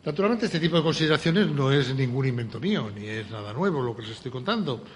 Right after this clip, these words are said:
eh, porque, de hecho, esto ha llevado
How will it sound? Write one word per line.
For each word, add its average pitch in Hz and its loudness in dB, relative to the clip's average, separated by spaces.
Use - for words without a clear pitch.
eh, 131 -4
porque, 143 0
de 143 0
hecho, 170 -4
esto 135 -6
ha 139 0
llevado 147 -2